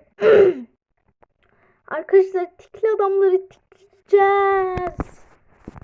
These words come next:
Gel lan buraya. Adamım sen benden korkacaksın.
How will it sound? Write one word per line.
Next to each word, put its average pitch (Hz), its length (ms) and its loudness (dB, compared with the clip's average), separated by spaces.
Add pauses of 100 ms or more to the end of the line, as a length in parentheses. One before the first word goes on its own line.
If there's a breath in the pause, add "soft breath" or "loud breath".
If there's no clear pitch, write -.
(1400)
Gel 359 240 -4
lan 262 220 -12
buraya. 233 320 -14 (1500)
Adamım 262 400 -10
sen 269 300 -14
benden 247 400 -14
korkacaksın. - 920 -14